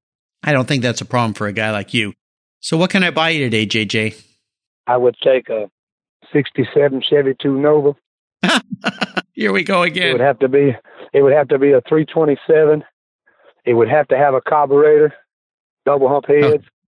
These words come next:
Speaker 2: nice leather seats, roll
Speaker 1: There
Speaker 2: up
Speaker 1: you go.
Speaker 2: windows. I'd find the rest.
Speaker 1: There you go.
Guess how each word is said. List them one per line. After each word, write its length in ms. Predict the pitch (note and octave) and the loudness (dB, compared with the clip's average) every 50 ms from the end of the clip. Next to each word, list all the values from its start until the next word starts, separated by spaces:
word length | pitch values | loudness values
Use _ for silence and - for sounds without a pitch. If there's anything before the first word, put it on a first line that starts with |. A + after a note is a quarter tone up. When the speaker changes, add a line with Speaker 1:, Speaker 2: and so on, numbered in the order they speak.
| _ _ | _ _
Speaker 2:
nice 380 | A2+ A2 B2 C3+ C#3 C#3 C3+ - - - | -8 -4 -2 -2 -2 -2 -4 -4 -6 -2
leather 340 | B2 C#3 C#3+ C#3 C3+ C3+ - - | 0 2 2 2 2 0 -2 0
seats, 300 | - D3 C#3+ D3+ - - _ _ _ _ _ _ _ _ _ _ _ _ _ _ A#2+ | -2 -2 -2 -2 -6 -12 _ _ _ _ _ _ _ _ _ _ _ _ _ _ 0
roll 200 | B2 C3+ C#3+ C#3 | 2 2 4 4
Speaker 1:
There 100 | C#3 C#3 | 2 2
Speaker 2:
up 60 | - | 2
Speaker 1:
you 40 | C#3 | 2
go. 60 | C#3+ | 0
Speaker 2:
windows. 300 | C#3+ C#3+ C#3+ C#3+ C#3+ - _ _ _ _ _ _ _ _ _ _ _ _ _ _ _ _ - | 0 2 2 0 -2 -2 _ _ _ _ _ _ _ _ _ _ _ _ _ _ _ _ -4
I'd 220 | A2+ B2 B2 A#2+ - | -4 -4 -4 -2 -4
find 240 | C3 B2+ B2 A#2+ B2 | -4 -4 -2 -2 -4
the 60 | A#2+ | -4
rest. 240 | A2 G2 - - - _ _ _ _ _ _ _ - | -4 -4 -6 -6 -10 _ _ _ _ _ _ _ -6
Speaker 1:
There 200 | C3+ B2+ A#2+ B2 | -4 -2 0 0
you 160 | B2 A#2+ G#2+ | 0 0 -2
go. 320 | B2 A#2+ A2 G#2 G2+ F#2+ | -2 -2 -2 -2 -4 -6